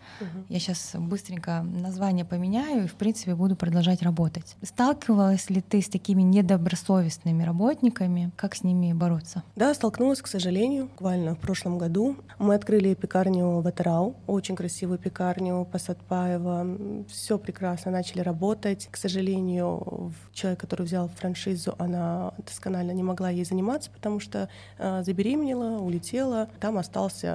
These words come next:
Speaker 1: э, её племянник, очень молодой парень, который, по идее, должен был у нас обучаться. Но он в Алмате к нам на обучение не приходил практически. Там у него то голова болела, то ещё что болело. И мы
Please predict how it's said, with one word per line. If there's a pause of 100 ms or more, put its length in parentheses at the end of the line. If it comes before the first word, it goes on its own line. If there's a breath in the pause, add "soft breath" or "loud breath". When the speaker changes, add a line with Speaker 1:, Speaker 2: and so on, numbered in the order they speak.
(320)
Speaker 1:
э,
её
племянник,
очень
молодой
парень,
который,
по
идее,
должен
был
у
нас
обучаться.
Но
он
в
Алмате
к
нам
на
обучение
не
приходил
практически.
Там
у
него
то
голова
болела,
то
ещё
что
болело.
И
мы